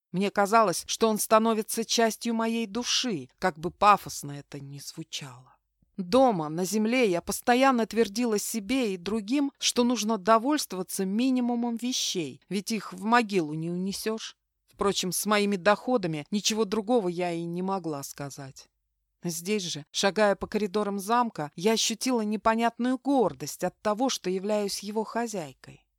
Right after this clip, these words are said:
Глупо, наверное, но это ощущение подняло мне боевой дух.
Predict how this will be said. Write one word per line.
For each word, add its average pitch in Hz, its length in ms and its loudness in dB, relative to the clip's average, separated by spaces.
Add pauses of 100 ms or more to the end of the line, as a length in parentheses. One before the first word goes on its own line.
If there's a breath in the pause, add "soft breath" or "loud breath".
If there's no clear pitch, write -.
(300)
Глупо, 190 520 0
наверное, 151 680 -8
но 214 160 2
это 214 140 0
ощущение 214 640 0
подняло 214 560 0
мне 165 200 -6
боевой 190 460 -4
дух. - 460 -14